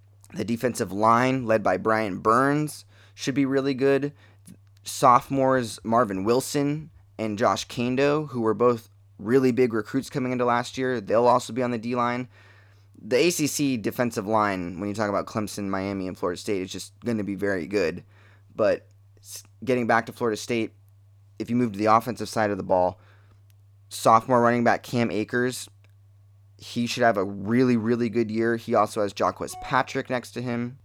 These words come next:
And another five-star recruit running back that set out last year, redshirted, was Kalen LeBourne. So three really talented running backs to go with a handful of really good receivers also. Nyquan Murray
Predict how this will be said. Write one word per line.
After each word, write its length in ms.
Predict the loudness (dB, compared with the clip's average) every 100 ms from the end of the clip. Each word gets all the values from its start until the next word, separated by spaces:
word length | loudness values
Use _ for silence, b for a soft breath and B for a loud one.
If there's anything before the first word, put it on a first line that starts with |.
| _ 0
And 140 | 2
another 300 | 4 6 4
five-star 580 | 2 2 2 0 0 2
recruit 440 | 0 -2 -2 -2
running 260 | -2 -2 2
back 220 | 2 2
that 160 | -2 -4
set 160 | 2
out 160 | 2 4
last 340 | 2 -2 -4
year, 300 | -4 -2 -2 -6 b
redshirted, 460 | 0 0 0 -2 0
was 220 | -2 -4
Kalen 440 | -2 0 0 0 0
LeBourne. 440 | 2 2 0 -6 b b b b b
So 360 | -4 2 4 2
three 380 | -2 -2 0 0
really 380 | 0 0 2
talented 420 | 0 0 -2 -2 0
running 280 | 0 0
backs 460 | 0 0 -2 -10 -18 b b -8
to 140 | 0
go 160 | 2 4
with 220 | 4 2
a 80 | -2
handful 520 | 0 0 -2 0 0
of 140 | 2
really 260 | 0 0 2
good 200 | 2 2
receivers 500 | -2 -4 -2 0 2
also. 320 | 0 0 -2
Nyquan 480 | -2 -2 -2 -4 -2
Murray 520 | 0 0 0 -2